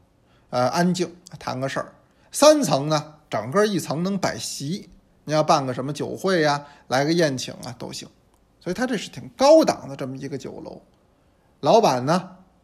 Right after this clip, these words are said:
姓李，李老板也不差钱儿，那您想想，开这么大的饭铺能差钱儿吗？而且他这个人呢，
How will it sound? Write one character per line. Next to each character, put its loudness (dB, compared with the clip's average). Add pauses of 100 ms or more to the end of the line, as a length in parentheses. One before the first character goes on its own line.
姓 0
李， 2 (1080)
李 0
老 6
板 0 (640)
也 2
不 2
差 2
钱 2
儿， -2 (420)
那 -4
您 0
想 2
想， 2
开 2
这 0
么 -2
大 4
的 -2
饭 0
铺 -2
能 -4
差 2
钱 -4
儿 -2
吗？ -12 (640)
而 4
且 2
他 0
这 2
个 2
人 0
呢， -4